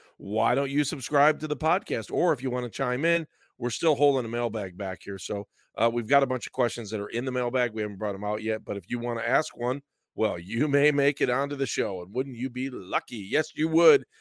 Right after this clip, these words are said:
You can always hit us up on social media, and you can do that at, uh, Game Day C L E on both Instagram and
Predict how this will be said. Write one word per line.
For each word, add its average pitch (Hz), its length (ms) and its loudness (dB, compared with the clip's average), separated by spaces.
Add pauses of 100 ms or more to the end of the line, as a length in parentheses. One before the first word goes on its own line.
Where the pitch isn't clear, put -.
(200)
You 131 120 0
can 151 140 2
always 160 260 4
hit 160 100 0
us 143 120 2
up 147 260 4
on 131 440 2
social 127 400 -2
media, 170 480 2 (480)
and 120 280 2
you 113 80 -6
can 110 160 -8
do 113 140 0
that 107 240 0 (100)
at, 113 300 0 (160)
uh, 98 260 -2
Game 120 220 -2
Day 117 180 0
C 123 300 -2
L 110 240 0
E 107 300 -2 (280)
on 113 220 0
both 107 300 -4
Instagram 101 680 -6 (120)
and 90 640 -6